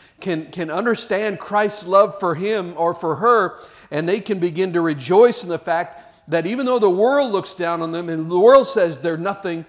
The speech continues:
God says that they are, that they're his child, that,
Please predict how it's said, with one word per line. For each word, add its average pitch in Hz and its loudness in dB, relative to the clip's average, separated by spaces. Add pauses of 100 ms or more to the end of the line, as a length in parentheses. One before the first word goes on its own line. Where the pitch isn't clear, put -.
(320)
God 196 4
says 160 -2 (280)
that 160 -2
they 165 2
are, 160 2
that 156 -4
they're 147 0
his 151 -6
child, 208 4
that, 151 0